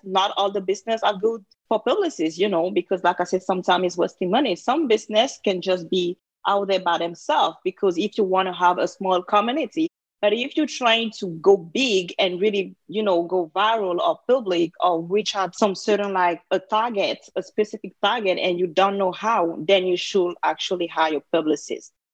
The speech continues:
who actually gonna help you achieve your goal in a better way. But if you know, some people just wanna be local,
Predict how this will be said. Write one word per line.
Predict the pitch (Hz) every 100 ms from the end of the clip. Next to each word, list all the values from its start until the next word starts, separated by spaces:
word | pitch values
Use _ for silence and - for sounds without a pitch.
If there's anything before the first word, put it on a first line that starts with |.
| _
who | 185 170 -
actually | 156 151 - 170 160
gonna | 156 139
help | - 208 240 -
you | 156 143 -
achieve | 160 - 165 156
your | 139
goal | 139 180 156 143 170 _ _ _
in | 156
a | 147
better | 156 151
way. | 135 98 - _ _ -
But | 190 - _
if | - 254 -
you | 285
know, | 240 196 202
some | - 254 269
people | 277 262
just | 214 208 196
wanna | 190
be | 175 180
local, | 165 196 - 165 - -